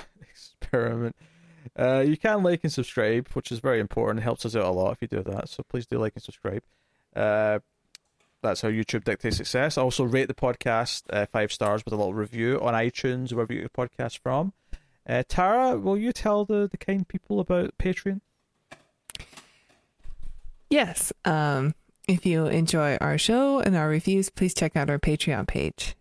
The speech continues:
Speaker 2: It's patreon dot com slash mileposttv. And if you donate as little as one dollar per month, you will get access to bonus episodes of The Ace.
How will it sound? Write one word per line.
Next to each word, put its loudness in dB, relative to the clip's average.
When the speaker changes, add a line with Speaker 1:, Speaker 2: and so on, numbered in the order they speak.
Speaker 2:
It's -10
patreon 2
dot 2
com 4
slash 0
mileposttv. 0
And 2
if 0
you 0
donate 0
as 0
little 2
as -2
one 2
dollar 4
per 2
month, 2
you 4
will 4
get 2
access 2
to 2
bonus 2
episodes 2
of 2
The 0
Ace. 2